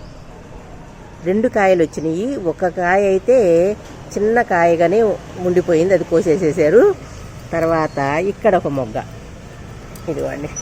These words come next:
మొగ్గ స్టార్ట్ అయింది. ఈ, ఈ చెట్టు, ఈ చెట్టుకి మొగ్గ, ఆ చెట్టుకు కాయ.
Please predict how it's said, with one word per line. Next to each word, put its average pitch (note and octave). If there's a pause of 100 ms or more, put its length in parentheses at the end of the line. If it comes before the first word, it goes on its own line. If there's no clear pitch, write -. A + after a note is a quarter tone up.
(160)
మొగ్గ D3+
స్టార్ట్ C3+
అయింది. C#3
ఈ, A3 (140)
ఈ F#3+ (100)
చెట్టు, - (680)
ఈ F#3
చెట్టుకి F#3
మొగ్గ, C#3 (1040)
ఆ F3
చెట్టుకు B3
కాయ. C#3+